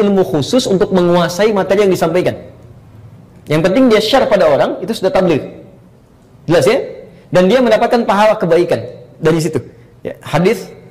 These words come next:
Muslim misalnya, nomor hadis seribu delapan ratus sembilan puluh tiga. "Man dalla ala khairin falahu ajruhu mithla ajri fa'ilihi min ghairi an yankusu min ajri syai'." Siapa yang menunjukkan pada satu kebaikan,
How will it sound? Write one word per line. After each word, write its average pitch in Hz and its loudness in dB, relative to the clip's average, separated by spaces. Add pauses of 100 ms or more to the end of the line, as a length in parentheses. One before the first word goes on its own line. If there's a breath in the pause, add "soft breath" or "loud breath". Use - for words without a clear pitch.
Muslim 175 -2
misalnya, 165 0
nomor 160 -2
hadis 190 -4
seribu 156 -2
delapan 156 0
ratus 185 -6
sembilan 143 0
puluh 143 -6
tiga. 139 -2 (600 loud breath)
"Man 160 2
dalla 196 0
ala 165 -2
khairin 190 2
falahu 156 0
ajruhu 156 0
mithla 160 -2
ajri 147 -2
fa'ilihi 180 -4
min 147 -4
ghairi 196 -2
an 147 -2
yankusu 180 -2
min 139 -2
ajri 143 -4
syai'." - -8
Siapa 160 0
yang 196 2
menunjukkan 170 0
pada 151 0
satu - -6
kebaikan, 131 0